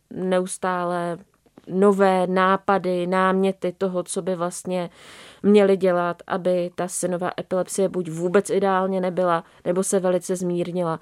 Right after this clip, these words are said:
od, já nevím, brutální změny jídelníčku k makrobiotické s-, stravě, přes stěhování se do komunity a podobně.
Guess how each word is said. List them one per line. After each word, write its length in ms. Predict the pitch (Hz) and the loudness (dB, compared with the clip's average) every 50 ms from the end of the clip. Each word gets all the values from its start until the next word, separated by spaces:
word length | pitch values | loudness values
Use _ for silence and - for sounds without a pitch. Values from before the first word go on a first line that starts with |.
| - - - - - - | -12 -20 -20 -20 -20 -6
od, 320 | - 170 175 175 - - 175 | -2 -2 -2 -2 -4 -4 -2
já 200 | 165 165 156 151 | -2 -2 -4 -6
nevím, 480 | 160 160 175 170 160 160 - 175 185 - _ _ - - | -8 -8 -6 -6 -6 -6 -8 -10 -14 -20 _ _ -20 -20
brutální 640 | - 160 175 190 185 180 175 175 185 196 196 208 | -12 -8 -4 -4 -2 0 2 2 4 4 4 4
změny 420 | 196 185 185 185 190 190 185 170 - - | 4 2 0 0 0 0 0 -2 -4 -6
jídelníčku 640 | - 175 180 165 190 190 185 185 185 175 - - 196 | -6 -6 -2 0 2 2 2 2 -2 -4 -4 -4 -4
k 60 | 185 | -2
makrobiotické 920 | 180 170 170 - 196 185 175 170 185 180 180 180 175 - - - 180 180 | 0 -2 -2 0 -2 -2 0 0 0 0 0 -2 -6 -6 -4 -2 -2 -2
s-, 340 | 190 - - - - 175 175 | -2 -4 -4 -4 -2 -2 -4
stravě, 640 | 175 - - - - - 180 175 170 175 175 170 165 | -4 -8 -12 -8 -4 -2 -2 0 0 0 -2 -2 -4
přes 260 | - - - 175 - | -6 -6 -8 -6 -6
stěhování 640 | - - - 185 196 190 175 175 170 175 180 185 175 | -6 -4 -4 -2 -2 0 0 0 0 0 -2 -4 -4
se 180 | - - 185 | -4 -4 -2
do 120 | 165 180 170 | -2 -2 -2
komunity 720 | - - 202 196 190 180 180 175 170 _ - 170 165 165 - - - - - - - _ _ - | 2 2 2 4 4 2 0 -2 -2 _ -4 -4 -4 -6 -8 -14 -20 -20 -20 -20 -20 _ _ -4
a 240 | 175 175 170 170 | -4 -2 -2 -4
podobně. 460 | 165 - 160 156 160 151 151 151 160 | -4 -4 -4 -6 -4 -6 -6 -10 -10